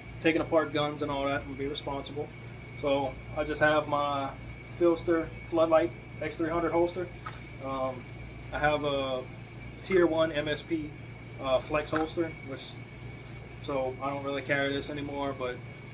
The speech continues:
every now and then I will carry this because that M S P is,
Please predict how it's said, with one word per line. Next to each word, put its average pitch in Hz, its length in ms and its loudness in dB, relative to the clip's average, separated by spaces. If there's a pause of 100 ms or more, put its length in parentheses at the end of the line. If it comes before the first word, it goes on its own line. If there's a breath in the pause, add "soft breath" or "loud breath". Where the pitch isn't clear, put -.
(140)
every 165 220 8
now 160 200 8
and 160 80 4
then 156 100 2
I 135 60 2
will 151 200 2
carry 156 280 4
this 160 180 0
because 139 460 -4 (1160 loud breath)
that 170 220 6
M 185 120 4
S 170 160 6
P 185 380 4
is, 151 280 0